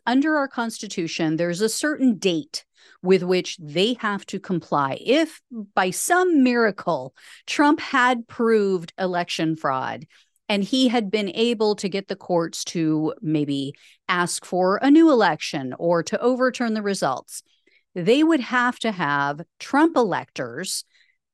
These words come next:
signed in, essentially, having signed these documents by a certain date,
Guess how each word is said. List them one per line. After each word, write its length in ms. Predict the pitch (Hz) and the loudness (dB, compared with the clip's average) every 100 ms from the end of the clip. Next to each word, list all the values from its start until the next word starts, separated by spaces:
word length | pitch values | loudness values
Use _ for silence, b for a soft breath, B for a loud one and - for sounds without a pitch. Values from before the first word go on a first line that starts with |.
| - | -8
signed 480 | - 214 208 285 | 0 2 6 6
in, 360 | 240 208 180 185 | 8 6 4 2
essentially, 920 | 202 180 185 160 - 170 147 147 190 - | -2 -4 -2 -2 0 -2 -2 -4 -6 -4
having 380 | 160 165 208 | -2 -2 -2
signed 480 | 196 - 170 190 214 | -4 -2 0 2 0
these 220 | 202 214 | -4 -6
documents 640 | 185 175 185 180 156 156 - | -2 -2 -2 -4 -6 -8 -10
by 260 | 151 135 | -6 -2
a 100 | 196 | 0
certain 400 | 240 294 285 277 | 0 0 2 4
date, 480 | 247 202 175 196 - | 4 2 -2 -6 -12